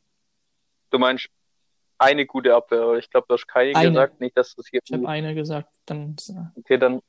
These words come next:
Speaker 1: dann gab's <laughs> eine kleine Verbindungsschwierigkeiten. Ich war grad leicht irritiert,
Speaker 2: Nee,
Speaker 1: aber,
Speaker 2: an sich eine
Speaker 1: ähm,
Speaker 2: gute,
Speaker 1: davon lassen
Speaker 2: an
Speaker 1: wir
Speaker 2: sich eine gute Abwehr, aber warum funktioniert's nicht?
Speaker 1: Also Meunier ist für mich ganz schwierig.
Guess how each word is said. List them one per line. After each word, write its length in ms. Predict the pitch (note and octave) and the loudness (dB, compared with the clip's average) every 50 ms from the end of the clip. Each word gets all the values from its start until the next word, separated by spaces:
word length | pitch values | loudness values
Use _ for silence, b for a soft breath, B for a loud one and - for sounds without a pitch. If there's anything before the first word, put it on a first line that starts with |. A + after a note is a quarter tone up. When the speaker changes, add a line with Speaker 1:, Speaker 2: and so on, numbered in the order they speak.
| _ _ _ _ _ _ _ _ _ _ _ _ _ - | _ _ _ _ _ _ _ _ _ _ _ _ _ 0
Speaker 1:
dann 160 | B2+ B2 B2+ | 0 0 2
gab's 380 | B2+ C3+ C3 C3 B2+ - - - | 4 4 4 4 2 -2 -6 -6
<laughs> 0 | |
eine 240 | C#3+ C#3+ - - E3+ | -6 -4 -4 -4 -2
kleine 300 | D3 C#3 C#3 C#3+ C#3 B2+ | 0 2 2 2 2 0
Verbindungsschwierigkeiten. 800 | C3 B2 D3 D#3 D#3+ D3 - - D#3+ D3+ C#3+ - D#3 D3 C#3+ C#3 | 0 0 0 0 0 0 0 0 2 2 2 2 2 2 2 2
Ich 80 | C3 - | 2 2
war 120 | C3 B2+ | 2 2
grad 180 | - C#3 B2+ B2 A#2+ _ _ _ - | 4 2 0 0 -2 _ _ _ 0
leicht 260 | C3+ C#3 D3+ - - | 2 2 2 2 0
irritiert, 380 | D3+ C#3 C#3 C#3 - E3 D#3 D#3+ C#3 | 0 0 0 0 2 4 4 4 4
Speaker 2:
Nee, 20 | |
Speaker 1:
aber, 420 | - B2+ B2 B2+ B2+ C3 - - | 4 4 4 6 6 6 4 4
Speaker 2:
an 180 | - C3 B2+ B2+ | 4 6 6 8
sich 160 | B2+ B2+ B2 | 6 6 4
eine 80 | G3 F#3 | 2 0
Speaker 1:
ähm, 40 | E3+ | 0
Speaker 2:
gute, 360 | - F#3+ F#3 F3 - E3+ E3 E3 | 0 -2 -2 0 0 0 2 2
Speaker 1:
davon 240 | B2+ - - C3+ | 2 0 2 0
lassen 160 | C3+ C3 - _ - | 0 0 0 _ -6
Speaker 2:
an 100 | F3+ D#3+ | -4 -4
Speaker 1:
wir 60 | D#3 | -2
Speaker 2:
sich 180 | F3 F#3 F3 - | -2 -4 -4 -2
eine 260 | - E3+ F3+ F#3 F#3 E3 | 0 0 0 0 -2 -2
gute 300 | F#3 F#3+ E3 F3 E3 E3 | -4 -4 -2 -2 -2 -2
Abwehr, 520 | F3 - - F3+ F3+ F3+ F3 F3 - _ _ - | -2 -6 -8 -6 -4 -4 -4 -4 -6 _ _ -10
aber 380 | D3+ D3 D#3 D#3+ D3+ - - - | -8 -6 -6 -6 -6 -8 -8 -8
warum 260 | D3+ D3 D3 D#3 D3 | -8 -6 -6 -6 -8
funktioniert's 560 | - D#3+ D3 - D#3+ D3+ D3+ D3+ D3+ - - | -8 -10 -10 -8 -6 -6 -6 -8 -10 -12 -14
nicht? 240 | C#3 C3+ - - _ _ _ _ _ _ _ _ _ _ _ _ _ _ _ _ _ _ _ _ _ _ _ _ _ _ _ _ _ _ - | -14 -14 -14 -18 _ _ _ _ _ _ _ _ _ _ _ _ _ _ _ _ _ _ _ _ _ _ _ _ _ _ _ _ _ _ -10
Speaker 1:
Also 220 | B2 A#2+ C#3+ C#3+ | -6 -4 -4 -4
Meunier 800 | D#3 - C3 G#2 C#3 D3 D3 C#3 C#3 D3+ E3+ F#3 G3 G3 E3+ C#3 - _ _ | -4 -6 -10 -8 -6 -4 -4 -2 2 4 6 6 6 6 4 2 -2 _ _
ist 180 | C3+ C#3+ - - | -10 -10 -8 -8
für 140 | - C#3 | -8 -4
mich 400 | D3 D3 D3 C#3 - - - - _ _ _ _ _ b b b b b b b b b b b _ _ _ _ _ - | -2 -2 -2 -2 -4 -8 -18 -20 _ _ _ _ _ b b b b b b b b b b b _ _ _ _ _ -2
ganz 260 | C3 C3+ D3+ D#3 - | 0 0 0 -2 -6
schwierig. 520 | - - - E3+ E3+ E3 F#3 G3+ G3+ _ | -8 -4 0 2 2 4 2 0 0 _